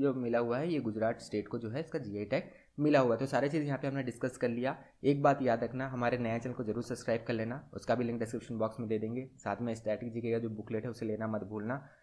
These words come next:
नए चैनल में जो है यहाँ पे करंट अफेयर, जनरल अवेयरनेस, जनरल नॉलेज, ये सारे लगातार आते रहेंगे।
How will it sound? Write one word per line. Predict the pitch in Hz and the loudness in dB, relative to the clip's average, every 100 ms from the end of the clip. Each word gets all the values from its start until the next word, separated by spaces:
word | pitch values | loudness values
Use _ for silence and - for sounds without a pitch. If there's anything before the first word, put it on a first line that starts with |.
| _ - | _ -8
नए | 110 113 98 139 170 | -2 -2 0 2 4
चैनल | 175 165 | 4 2
में | 160 | 0
जो | 151 | -2
है | 143 156 | -2 -2
यहाँ | 143 123 | -2 -2
पे | 139 | -2
करंट | 139 120 123 | 0 0 0
अफेयर, | 120 127 127 123 | -2 0 0 0
जनरल | 120 117 120 | -2 0 0
अवेयरनेस, | 113 113 120 127 127 - | 0 -2 -2 -4 -4 -10
जनरल | 110 117 120 | 0 0 0
नॉलेज, | 117 123 117 | 0 0 0
ये | 120 | 0
सारे | 120 120 123 | 2 4 2
लगातार | 113 113 120 127 127 | 2 2 2 4 4
आते | 117 120 | 2 0
रहेंगे। | 117 117 127 165 | -2 -2 -2 -2